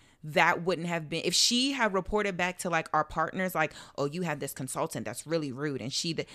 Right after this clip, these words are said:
oh, because I stood up for myself, I would have felt like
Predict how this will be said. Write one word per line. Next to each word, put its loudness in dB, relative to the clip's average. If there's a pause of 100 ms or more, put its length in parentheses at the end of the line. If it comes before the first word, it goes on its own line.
(200)
oh, 2
because 0
I 0
stood -2
up -4
for -6
myself, 0 (320)
I 12
would 4
have 2
felt 2
like 2